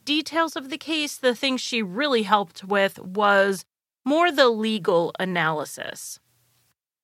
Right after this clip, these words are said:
But before we get started, I want to say very quickly that if you heard a political ad on this podcast, I did not approve it. Unless it was a generic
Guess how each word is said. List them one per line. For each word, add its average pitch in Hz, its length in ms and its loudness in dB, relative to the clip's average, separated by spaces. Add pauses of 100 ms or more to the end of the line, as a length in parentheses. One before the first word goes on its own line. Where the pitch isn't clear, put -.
(140)
But 302 280 4
before 285 400 4
we 294 120 -2
get 277 180 4
started, 226 500 4
I 220 100 4
want 247 280 4
to 269 80 -8
say 214 220 2
very 240 500 6
quickly 165 500 -2 (480)
that 233 380 8 (140)
if 285 160 2
you 311 160 4
heard 277 360 6
a 240 120 2
political 226 800 2
ad 214 480 8
on 214 180 2
this 214 160 -2
podcast, 294 800 2 (160)
I 214 560 8 (280)
did 220 140 2
not 202 200 6
approve 196 380 -4
it. - 280 -8 (540)
Unless 294 400 4
it 370 60 -2
was 294 180 2
a 269 160 2
generic 226 880 4